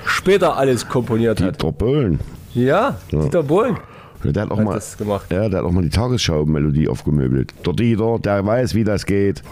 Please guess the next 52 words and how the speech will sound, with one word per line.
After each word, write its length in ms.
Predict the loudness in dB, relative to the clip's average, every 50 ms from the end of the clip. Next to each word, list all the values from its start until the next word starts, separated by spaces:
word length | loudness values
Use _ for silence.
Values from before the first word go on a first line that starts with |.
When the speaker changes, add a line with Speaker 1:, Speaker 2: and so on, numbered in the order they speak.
| -18
Speaker 1:
Solange 380 | -12 -8 -4 -2 0 2 2 2
er 60 | 2 2
die, 240 | 0 0 0 0
die 140 | 0 -2 -2
Tagesschau, 760 | -2 0 2 2 2 2 0 0 0 0 2 4 4 2 2
äh, 520 | 0 2 2 4 4 6 4 4 2 0 -2 -6 -8 -6 -4
nicht 240 | -2 -2 -2 -4 -6
vermöbelt 680 | -8 -4 -2 0 2 2 2 2 2 2 2 0 0 0
hat, 180 | -2 -2 -2
ist 140 | -4 -4 -2
ja 100 | -2 -2
eigentlich 320 | -2 -2 -4 -4 -6 -8
alles 260 | -8 -8 -8 -8 -8 -10
gut. 140 | -12 -12 -8 -4
Speaker 2:
Das 200 | -2 0 0 0
ist 140 | 0 0 0
nicht 240 | 0 2 2 2 2
überliefert. 460 | 2 2 2 2 2 2 0 0 0
Speaker 1:
Ja. 180 | 0 0 -2 -4 -6 -6 -4
Speaker 2:
Ich 80 | 0
Speaker 1:
Ähm, 280 | 2 4 4 4 4 4
nee, 140 | 4 4 4
äh, 200 | 6 6 4 4 4
warum 200 | 4 2 4 2
haben 120 | 2 2
wir 60 | 2
das 140 | 2 2 2
nicht? 160 | 2 0 0 0
Ich 60 | 0 0
weiß 200 | 0 0 0 0
nicht, 100 | -2 0
vielleicht 260 | 2 2 2 2 0
finden 160 | -2 -2 0 0
wir 100 | 2 2
jemanden, 280 | 2 2 2 2 2
der 100 | 2 2 2
das 120 | 2 2
für 100 | 2 0
uns 160 | 0 2 2
macht. 220 | 0 0 0 -2 -2
Ich 100 | -2 -2
finde 180 | -2 -2 -2 -2
es 60 | -2
auch 140 | -2 -4 -4
ziemlich 360 | -2 0 0 0 0 0 -2 -2 -2
cool, 140 | 0 0 2
muss 140 | 2 2 2
ich 140 | 2 0 -2
sagen. 340 | -2 0 0 0 0 -2 -6 -8 -10 -6 -2
Speaker 2:
Ah. 260 | 0 0 2 2 2
Speaker 1:
Ähm, 260 | 0 0 0 -2 -2 -4
also 220 | -6 -6 -4 -2